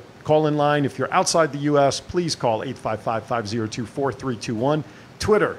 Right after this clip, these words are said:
hashtag Thoughts Count Anywhere for your comments. They will appear live like that one right there, as well as the fact reminding you if you are a business owner or have a message that you wanna get out. For a week, man, we're averaging, what, thirty, fifty, sixty thousand views on our shows per week.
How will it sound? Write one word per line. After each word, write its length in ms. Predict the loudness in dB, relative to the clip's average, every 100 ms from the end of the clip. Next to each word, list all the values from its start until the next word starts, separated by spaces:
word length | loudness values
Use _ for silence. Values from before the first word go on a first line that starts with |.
| 2
hashtag 500 | 2 2 0 0 0
Thoughts 260 | 0 -2
Count 220 | 0 0 2
Anywhere 260 | 4 2
for 120 | 2 -4
your 80 |
comments. 420 | 0 0 2 -2 -2
They 120 | -2
will 200 | 0 -2
appear 300 | -4 -2 0
live 340 | 0 -2 -2
like 240 | 0 0 0
that 180 | -2
one 140 | -2 -2
right 180 | -4 -4 0
there, 440 | 2 4 0 -2 -6 -20 -20 -20 -20 -12 -4
as 160 | 2
well 160 | 4 4
as 100 | 2
the 60 | 0
fact 280 | 0 0
reminding 380 | 0 0 2 2
you 140 | 0 -2
if 140 | -2
you 240 | 0 4
are 320 | 6 6 4 0
a 80 | -6
business 400 | -2 2 2 2
owner 280 | 0 0 0
or 40 |
have 160 | -2 0
a 40 |
message 360 | 0 0 -2 -6
that 140 | -6
you 60 | -2
wanna 240 | -2 -2
get 160 | -2 2
out. 320 | 4 4 2 -10 -20 -20 -20 -20 -20 -20 -6
For 180 | 2 2
a 40 |
week, 340 | 2 -2 0 2
man, 260 | 4 2
we're 160 | 2 4
averaging, 320 | 4 2 0
what, 180 | 0 0
thirty, 380 | 0 2 4 2
fifty, 340 | 0 -2 -2
sixty 360 | -2 0 -2 -6
thousand 540 | 0 2 2 0 -2
views 280 | -2 -2 -2
on 80 | -2
our 140 | -2
shows 340 | -2 0 2 0
per 260 | -4 0 0
week. 580 | 0 0 0 -2 -8